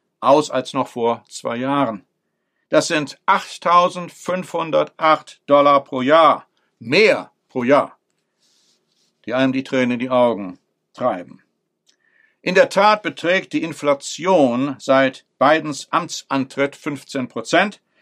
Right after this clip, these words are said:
Betrachtet man die Dinge des täglichen Bedarfs wie Lebensmittel, Stromrechnungen, Hypotheken,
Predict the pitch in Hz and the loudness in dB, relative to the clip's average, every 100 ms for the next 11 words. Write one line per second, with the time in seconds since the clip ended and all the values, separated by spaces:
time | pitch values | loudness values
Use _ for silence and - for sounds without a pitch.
0 | _ _ 135 135 156 160 151 147 147 113 | _ _ -10 0 2 2 -2 -2 -2 -2
1 | 147 151 131 - 151 131 135 120 101 127 | -2 -2 -4 -4 -4 -4 -10 -10 -6 0
2 | 135 170 156 - 110 101 131 156 143 147 | 2 2 -4 -10 -10 -6 -4 -2 -4 -6
3 | 143 147 139 - 147 151 143 135 127 143 | -2 -2 -4 -8 0 2 2 -2 -4 -6
4 | 135 _ _ _ _ _ _ 135 131 160 | -8 _ _ _ _ _ _ -6 -4 -2
5 | 165 160 170 | -4 -4 -14